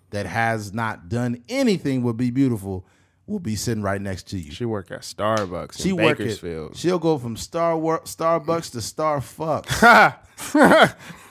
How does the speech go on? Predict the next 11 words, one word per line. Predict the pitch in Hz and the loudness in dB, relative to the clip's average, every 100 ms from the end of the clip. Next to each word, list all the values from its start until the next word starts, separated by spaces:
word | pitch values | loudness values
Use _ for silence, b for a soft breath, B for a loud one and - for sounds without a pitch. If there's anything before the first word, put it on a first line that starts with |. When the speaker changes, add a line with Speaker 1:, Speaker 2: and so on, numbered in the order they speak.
| - | -4
Speaker 2:
<laughs> | 247 175 170 143 135 147 - | 2 4 4 0 -4 -4 2
Speaker 1:
Let's | 226 | 2
switch | 180 247 180 | 4 0 2
gears, | 277 262 | 2 2
man. | 202 226 254 254 _ | 2 2 2 -2 _
Speaker 2:
All | - | -4
Speaker 1:
Switching | 120 254 247 | 0 4 4
Speaker 2:
right. | 220 | 2
Speaker 1:
gears. | 196 277 214 90 - | 0 2 0 -2 -12
Speaker 2:
Yeah. | - 104 110 95 120 _ | -10 -6 -6 -8 -14 _
Speaker 1:
Uh, | 120 131 | -2 -2